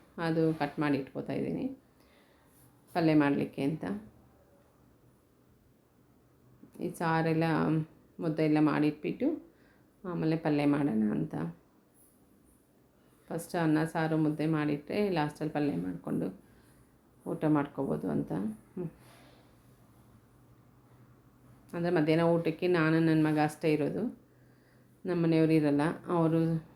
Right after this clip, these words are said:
ಒಂದೊಂದ್ಸಲಿ ಬರ್ತಾರೆ, ಒಂದೊಂದ್ಸಲಿ ನೈಟೇ ಬರೋದು. ನನ್ನ ಸೊಸೆ ಅಂತೂ ನೈಟೇ. ಅವಳಿಗೆ ಮುದ್ದೆ ಅಕಸ್ಮಾತ್ ಇಷ್ಟ ಆಗಿಲ್ಲ ಅಂದರೆ ಅವಳು ಮಜ್ಜಿಗೆಯಲ್ಲಿ ತಿನ್ನೋಕೆ ಇಷ್ಟಪಡ್ತಾಳೆ, ಮಜ್ಜಿಗೆಯಲ್ಲಿ ಕಲಸ್ಕೊಂಡ್ಬಿಟ್ಟು ಕುಡಿಲಿಕ್ಕೆ ಅಂತ.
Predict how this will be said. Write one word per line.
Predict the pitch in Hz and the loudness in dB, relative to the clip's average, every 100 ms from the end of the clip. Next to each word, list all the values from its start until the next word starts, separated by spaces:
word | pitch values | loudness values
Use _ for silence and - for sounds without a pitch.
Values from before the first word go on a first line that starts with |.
| 175 | -2
ಒಂದೊಂದ್ಸಲಿ | 160 160 160 165 | 2 2 2 4
ಬರ್ತಾರೆ, | 156 - 147 226 | 2 0 0 2
ಒಂದೊಂದ್ಸಲಿ | 302 247 214 175 | 4 4 2 2
ನೈಟೇ | 170 156 151 156 | 2 2 2 0
ಬರೋದು. | 147 143 139 165 214 - _ | 0 0 0 -2 -6 -14 _
ನನ್ನ | 190 170 | -6 -6
ಸೊಸೆ | 165 160 170 | -6 -2 0
ಅಂತೂ | 156 165 | 0 0
ನೈಟೇ. | 156 - - - 294 - - - - _ _ _ _ - | -2 -4 -4 -6 -6 -12 -20 -20 -20 _ _ _ _ -8
ಅವಳಿಗೆ | 175 165 170 | -2 0 2
ಮುದ್ದೆ | 160 156 165 | 2 2 2
ಅಕಸ್ಮಾತ್ | 160 - 160 160 | 2 0 -2 0
ಇಷ್ಟ | 156 170 | 0 2
ಆಗಿಲ್ಲ | 160 156 147 | 2 2 2
ಅಂದರೆ | 151 160 | 2 4
ಅವಳು | 202 165 165 | 4 4 4
ಮಜ್ಜಿಗೆಯಲ್ಲಿ | 165 160 160 160 170 165 | 4 4 4 2 0 0
ತಿನ್ನೋಕೆ | 156 156 147 | 2 0 0
ಇಷ್ಟಪಡ್ತಾಳೆ, | 143 - 139 - 143 | -6 -8 -10 -4 0
ಮಜ್ಜಿಗೆಯಲ್ಲಿ | 147 147 151 151 147 151 | 2 2 2 2 4 2
ಕಲಸ್ಕೊಂಡ್ಬಿಟ್ಟು | 147 147 - 143 143 143 | 2 0 -2 0 0 -2
ಕುಡಿಲಿಕ್ಕೆ | 160 160 165 170 - 160 | -4 -4 -4 -6 -8 -4
ಅಂತ. | 147 - | -4 -4